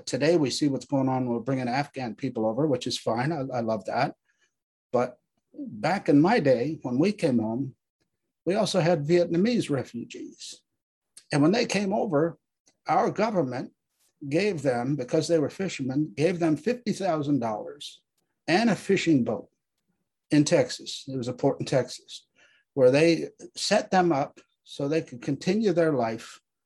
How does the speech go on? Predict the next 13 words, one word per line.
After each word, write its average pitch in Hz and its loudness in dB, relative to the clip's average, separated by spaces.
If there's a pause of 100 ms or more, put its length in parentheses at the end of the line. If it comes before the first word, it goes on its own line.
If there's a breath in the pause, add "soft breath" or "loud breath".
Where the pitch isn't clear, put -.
(480)
But 127 -2
they've 139 0
never 202 0
done 160 2
anything 175 0
like 139 -2
that 123 -6 (520)
with 127 -4
a, 117 -2
with 127 -4
their 117 0
veterans. 110 -4 (840)
Now, 147 0